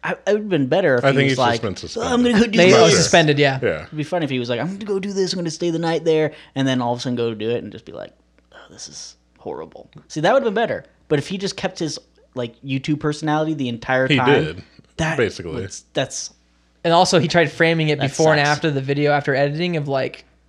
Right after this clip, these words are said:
Speaker 3: the importance of the suicide
Speaker 2: Suicide
Speaker 3: hotline and
Speaker 2: awareness.
Speaker 3: stuff like that. But it made
Speaker 1: What?
Speaker 3: it, it seemed very,
Speaker 1: No.
Speaker 3: in, from what I've saw, it seemed very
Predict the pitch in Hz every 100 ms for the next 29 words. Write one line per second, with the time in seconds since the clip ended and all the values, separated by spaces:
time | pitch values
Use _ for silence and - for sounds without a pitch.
0 | _ - 139 131 151 135 135 131 127 -
1 | _ 139 139 131 123 135 135 139 143 139
2 | 139 139 135 135 139 147 160 147 147 139
3 | 147 151 147 - - - - - _ _
4 | 165 143 180 170 147 147 143 139 131 143
5 | 143 - - 143 139 143 139 - 139 135
6 | 120 127 - 143 139 135 131 135